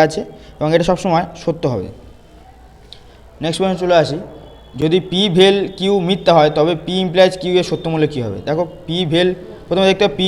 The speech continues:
ভেল কিউ কোথায় মিথ্যা হচ্ছে, তাহলে পি ভেল কিউ মিথ্যা হচ্ছে এফ, এবং এফ থাকলে সেটা এফ হবে, এটা ভেলের সূত্র। তো সেই অনুযায়ী সেই মানটা যদি আমরা দেখি, এফ এবং, এবং এফ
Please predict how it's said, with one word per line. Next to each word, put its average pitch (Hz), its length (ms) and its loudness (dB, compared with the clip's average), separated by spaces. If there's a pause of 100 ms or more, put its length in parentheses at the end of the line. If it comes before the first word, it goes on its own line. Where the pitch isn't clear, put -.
(100)
ভেল 196 180 6
কিউ 190 180 0
কোথায় 175 220 2
মিথ্যা 170 260 0
হচ্ছে, - 220 -6 (280)
তাহলে 160 220 -2
পি 185 140 0
ভেল 196 160 8
কিউ 190 160 0
মিথ্যা 185 180 0
হচ্ছে 190 140 2 (140)
এফ, 185 100 2 (540)
এবং 165 120 0 (120)
এফ 175 80 2 (100)
থাকলে 175 220 6 (360)
সেটা 156 180 6 (440)
এফ 151 140 4
হবে, 107 120 -4 (120)
এটা 143 100 2 (100)
ভেলের 156 220 4
সূত্র। 123 200 -8 (540)
তো 160 60 -4 (100)
সেই 190 200 6
অনুযায়ী 202 300 6
সেই 185 160 2
মানটা 185 260 4
যদি 180 160 2
আমরা 180 180 -2
দেখি, 156 140 0 (100)
এফ 170 80 0
এবং, 175 160 4 (260)
এবং 160 120 -2 (220)
এফ 170 100 2